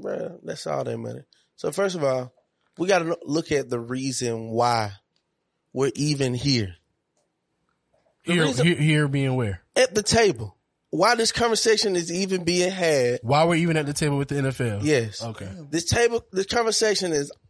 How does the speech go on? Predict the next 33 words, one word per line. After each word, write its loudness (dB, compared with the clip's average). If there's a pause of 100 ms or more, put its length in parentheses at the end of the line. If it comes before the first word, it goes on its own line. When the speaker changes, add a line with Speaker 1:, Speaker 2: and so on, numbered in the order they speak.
Speaker 1:
only 2
being 0
had 2 (460)
because 0 (440)
it 4
was 2
acknowledged 2 (200)
that -2
the -6
N -2
F -4
L 2 (640)
is 0
not 0
treating 0 (480)
African -2
American 0
peoples -2
fairly 2
for 0 (120)
all 2
the 0
influence -2
that -2
we -2
bring -2
to -8
the 0
league. -4 (560)
A 4
league 0 (180)
that 6
is 0